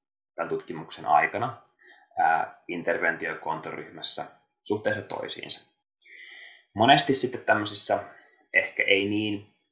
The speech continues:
laadukkaissa artikkeleissa saattaa päästä läpi päätuloksina semmoiset löydökset, että havaitaan ryhmän sisäinen muutos. Eli vaikkapa, ää, kipu lievittyy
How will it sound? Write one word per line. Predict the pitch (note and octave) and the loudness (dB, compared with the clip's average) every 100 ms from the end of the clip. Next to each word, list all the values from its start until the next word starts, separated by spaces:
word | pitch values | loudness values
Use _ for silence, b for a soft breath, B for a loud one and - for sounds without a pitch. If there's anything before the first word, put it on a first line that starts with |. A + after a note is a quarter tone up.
| _ | _
laadukkaissa | - A#2+ B2+ A#2 - F#2+ - - - _ - | -2 2 2 -2 -2 -2 0 -4 -10 _ -6
artikkeleissa | F2 E2+ - - F2+ E2+ E2+ - | -4 -4 -10 -14 0 2 2 4
saattaa | G#2+ A2+ - F2+ F2 | 4 4 4 4 6
päästä | G2 F#2+ F#2+ - E2+ | 8 8 8 2 -6
läpi | E2+ F#2 - F2 - _ b b b b b - - - | 0 2 0 -8 -12 _ b b b b b -20 -4 4
päätuloksina | G#2 G#2 G#2 F#2 F2 - F2 - | 4 4 0 -6 -6 -8 -8 -8
semmoiset | G2+ G2+ F#2 - | -6 -6 -8 -8
löydökset, | F2+ E2+ F2+ - - C3+ - - - | 0 2 2 -2 -10 -14 -16 -20 -16
että | - - - | -16 -12 2
havaitaan | F#2 G2+ G2 F2 E2+ F2 E2+ E2 - | 6 8 8 8 4 0 2 0 -2
ryhmän | C3 C3 G#2+ F#2 | -6 -6 -6 -8
sisäinen | - B2 - E2+ - - - | -4 -2 2 0 0 -10 -16
muutos. | - - - - - _ _ _ _ _ _ _ - _ | -18 -14 -8 -8 -10 _ _ _ _ _ _ _ -20 _
Eli | F2 F2 | -10 -4
vaikkapa, | F2 F2 - F2 F2 E2+ - - _ _ b b b b b _ | 0 0 -2 2 4 4 2 -16 _ _ b b b b b _
ää, | F2+ E2+ E2+ E2 - _ _ _ _ - | -4 2 2 2 -4 _ _ _ _ -8
kipu | G#2+ - F#2 D#2 | -6 -4 -6 -2
lievittyy | E2 D#2+ G#2 - _ C#3 C#3 D3 | 2 2 2 -4 _ -4 -2 -4